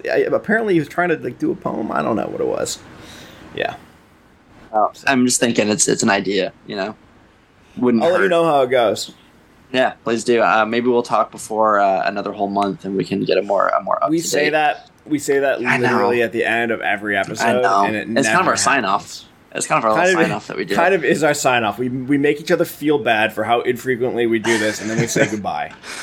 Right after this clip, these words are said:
Speaker 2: Well, I just like the idea that one of these days we'll do an episode where we don't just have to cover updates on both of our work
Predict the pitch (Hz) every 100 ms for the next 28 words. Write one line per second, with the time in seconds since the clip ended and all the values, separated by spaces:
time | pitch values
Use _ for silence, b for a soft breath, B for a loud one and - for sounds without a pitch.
0 | B B - 190 196 180 160 156 123 120
1 | 113 110 110 110 107 110 104 - 110 110
2 | 104 107 113 107 98 101 104 104 104 107
3 | - - - 107 101 101 - 98 - 98
4 | 101 98 104 98 95 104 107 -